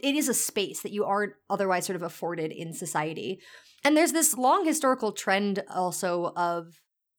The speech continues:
tying together queerness and monstrosity. And I thought all of those things were really at play in this fic.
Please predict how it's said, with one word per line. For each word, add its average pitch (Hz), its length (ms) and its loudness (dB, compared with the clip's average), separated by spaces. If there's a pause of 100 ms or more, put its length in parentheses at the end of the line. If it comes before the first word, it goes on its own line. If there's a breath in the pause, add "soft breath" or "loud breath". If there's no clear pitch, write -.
(120)
tying 269 320 4
together 254 280 4
queerness 226 480 2
and 190 160 -6
monstrosity. 180 800 -2 (580 soft breath)
And 277 100 6
I 311 60 6
thought 480 300 6
all 196 160 4
of 254 120 2
those 311 220 2
things 349 360 -2
were 208 460 0
really 220 300 2
at - 160 0
play 175 320 -4
in 190 240 -6
this 170 240 -8
fic. 311 400 -4